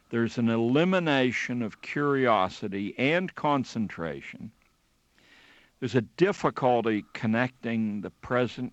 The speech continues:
to the future. There's a difficulty connecting the present and the future to the past. There's a taste for cruelty and moral numbness that, uh,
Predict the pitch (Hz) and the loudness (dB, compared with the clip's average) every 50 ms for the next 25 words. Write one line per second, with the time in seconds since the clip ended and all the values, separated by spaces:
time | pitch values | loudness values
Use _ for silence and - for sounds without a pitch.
0 | _ - - 120 113 110 - - - 117 110 98 101 - - - - 98 98 117 | _ -18 -12 -10 -10 -10 -10 -10 -8 -6 -4 -4 -6 -6 -10 -10 -8 -8 -10 -10
1 | - _ _ _ _ _ _ _ _ _ _ _ _ _ _ _ - 107 - 123 | -14 _ _ _ _ _ _ _ _ _ _ _ _ _ _ _ -12 -10 -8 -8
2 | 98 - - - 147 151 143 - 160 139 - - 139 135 127 127 120 120 117 113 | -10 -8 -2 0 0 0 0 0 -8 -6 0 2 4 4 4 4 2 2 0 -2
3 | 107 - - - 117 110 107 107 107 - - - 117 117 113 107 95 95 98 95 | -4 -8 -12 -8 -4 -2 -2 -2 -4 -6 -8 -8 -6 -4 -4 -4 -4 -4 -6 -6
4 | 87 - _ _ - - 117 117 117 107 110 123 120 113 - - 107 98 90 82 | -6 -8 _ _ -8 -2 0 0 0 0 -2 -4 -6 -6 -8 -8 -8 -8 -8 -8
5 | - - 139 135 135 127 120 - - 117 117 113 107 _ - _ _ _ _ _ | -8 -4 0 0 0 0 -2 -4 -6 -4 -6 -6 -8 _ -20 _ _ _ _ _
6 | - - 110 98 101 - - - 117 104 95 92 92 90 87 107 120 - - - | -18 -14 -10 -10 -10 -10 -6 -4 -2 -2 0 -2 -2 -4 -6 -8 -10 -12 -16 -20
7 | _ - - _ _ _ _ _ _ _ _ _ _ _ _ _ _ _ _ - | _ -20 -20 _ _ _ _ _ _ _ _ _ _ _ _ _ _ _ _ -4
8 | - 127 117 - 131 104 _ _ - - - 202 208 214 208 - - - - - | -2 -2 -2 -2 -6 -12 _ _ -10 -2 2 2 2 2 0 -4 -8 -12 -12 -12
9 | - 160 139 - - - - 160 165 165 165 165 151 135 - - 110 90 82 80 | -10 -10 -10 -10 -10 -8 -2 2 2 4 4 4 2 0 -2 -4 -6 -6 -6 -6
10 | 87 113 113 _ _ - - - _ - - 117 117 120 127 143 170 185 190 180 | -8 -10 -12 _ _ -20 -20 -20 _ -8 -4 -2 0 2 4 4 4 4 4 4
11 | 160 135 120 120 127 139 151 156 139 110 95 76 76 95 104 - - - - 110 | 2 2 2 2 2 2 2 0 -2 -4 -4 -4 -6 -10 -12 -12 -12 -6 -4 -4
12 | 107 - _ - - 110 107 101 98 90 80 | -4 -4 _ -6 -4 -2 0 0 0 -2 -4